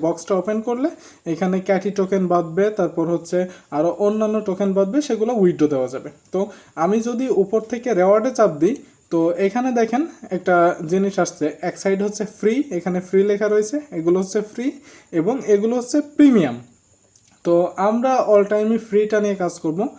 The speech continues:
প্রিমিয়াম আমাদের অত ডলার নেই, আমরা ওইটা করব না। তো ফ্রিটা, এ, এটা আনলক করার জন্য কিন্তু একটা টোকেন লাগবে, আমাদের কিন্তু এই মুহূর্তে টোকেন নেই, এই টোকেনটা কিন্তু লাগবে। So এই টোকেনটা পেতে হলে আমাকে, আমাদের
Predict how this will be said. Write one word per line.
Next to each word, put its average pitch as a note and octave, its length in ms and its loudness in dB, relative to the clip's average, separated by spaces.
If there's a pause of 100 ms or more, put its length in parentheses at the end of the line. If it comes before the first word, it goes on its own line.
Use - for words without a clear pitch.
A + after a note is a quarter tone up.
(280)
প্রিমিয়াম A3+ 420 4
আমাদের G3 340 2
অত F#3+ 140 -2
ডলার E3 360 0
নেই, A3+ 220 -2
আমরা G3 220 2
ওইটা F#3+ 400 2 (220)
করব D3+ 260 2
না। B2 160 -6 (320)
তো D#3+ 320 -2 (340)
ফ্রিটা, C4 300 -2 (240)
এ, G#3 300 0 (260)
এটা G#3+ 260 6
আনলক A3 420 4
করার B3+ 260 0
জন্য B3+ 220 0
কিন্তু C4+ 220 -2
একটা C#4 140 -2
টোকেন A3 420 2
লাগবে, C#3+ 260 0
আমাদের F#3 260 2
কিন্তু G#3 240 -2
এই G3+ 60 4
মুহূর্তে G3 280 0
টোকেন G3+ 300 -2
নেই, A3+ 260 -2
এই G3 140 6
টোকেনটা G3 380 0
কিন্তু F#3 240 -2
লাগবে। B2+ 320 0 (400)
So A3+ 140 0 (380)
এই F3 140 2
টোকেনটা A#3 480 -2
পেতে B3 340 -2
হলে A#3 360 2
আমাকে, F#3+ 380 -2
আমাদের F#3+ 300 0